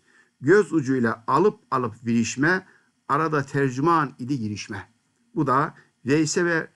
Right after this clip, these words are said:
Ram'in tercümesinden. Efendim, sonuç olarak almak fiilinin eski Anadolu Türkçesinde ve Türkiye Türkçesinde yüzden fazla anlamı tespit edilmiştir.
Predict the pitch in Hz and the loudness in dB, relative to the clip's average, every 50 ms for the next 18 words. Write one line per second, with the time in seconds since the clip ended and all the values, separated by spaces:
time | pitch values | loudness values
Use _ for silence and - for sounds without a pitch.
0 | _ _ _ - 127 131 123 127 156 185 175 123 110 110 113 104 95 87 87 87 | _ _ _ -8 -4 -2 0 2 4 4 4 2 0 -2 -6 -10 -10 -10 -14 -16
1 | 85 - - - - - 53 _ _ _ _ _ _ _ _ _ _ _ _ _ | -16 -18 -18 -20 -20 -20 -20 _ _ _ _ _ _ _ _ _ _ _ _ _
2 | _ _ _ _ _ _ _ _ _ _ _ _ - 175 185 247 247 240 226 175 | _ _ _ _ _ _ _ _ _ _ _ _ -2 0 2 2 2 2 2 0
3 | 147 196 214 226 180 165 143 113 104 101 107 110 - - - _ _ _ _ _ | 0 0 0 0 0 0 -2 -2 -2 -4 -6 -8 -10 -16 -20 _ _ _ _ _
4 | _ _ _ _ _ _ - 143 170 208 226 233 247 233 - - 190 180 170 170 | _ _ _ _ _ _ -2 0 2 2 2 2 0 0 -2 0 2 2 4 4
5 | 160 156 147 147 151 160 170 160 - 196 185 180 175 156 147 - 156 151 - 151 | 4 2 0 0 -2 -2 -2 -2 -2 0 2 2 0 0 -4 -8 -10 -6 -6 -6
6 | 147 - - 156 160 170 156 147 135 - - 147 147 - - - - - - 139 | -6 -6 -6 -4 -2 0 0 0 0 -2 -4 -10 -4 -2 -2 -2 -4 -6 -8 -8
7 | - 127 120 - 127 135 127 123 127 135 139 127 131 180 202 202 175 - 143 131 | -8 -8 -6 -6 -6 -6 -4 -4 -6 -6 -8 -6 -2 -2 -2 -2 -2 -4 -6 -6
8 | 120 127 123 131 127 123 120 117 113 - - 120 117 - - 127 120 110 113 117 | -4 -4 -4 -4 -2 -2 -2 -2 -2 -4 -8 -14 -14 -12 -10 -10 -6 -4 -4 -4
9 | 127 127 - - 107 - - - | -4 -6 -6 -8 -10 -10 -12 -14